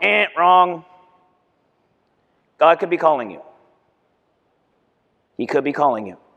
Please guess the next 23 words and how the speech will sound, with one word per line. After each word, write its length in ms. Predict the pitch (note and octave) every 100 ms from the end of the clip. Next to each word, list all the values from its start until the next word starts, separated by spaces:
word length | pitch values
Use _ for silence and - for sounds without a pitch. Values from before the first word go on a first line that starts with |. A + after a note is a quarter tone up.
| _ _ _ _ _ _ _ _ _ _ _ _ _ _
And 100 | F#3
I'd 60 | A#3+
like 160 | C4 F#3+
to 80 |
think 220 | F3 G3+ F3+
that 120 | D#3+
in 120 | D#3
this 220 | D#3 D3
church 320 | - G3 G3
right 140 | D3 B2+
now, 360 | B2 B2 B2+ - _ _ _ _ _ _ _ _ _
we 100 | G#3
should 140 | A#3 B3+
have 120 | E3+
a 40 |
certain 220 | E3 G#3 F3
percentage 500 | E3 F#3 F#3 D#3 D#3
of 100 | -
people, 500 | D#3+ E3+ E3 A#2+ - -
boys 300 | B2+ C#3+ D#3+
that 80 | D#3
become 240 | C#3+ C#3+ C3+
priests. 440 | D3+ F3 -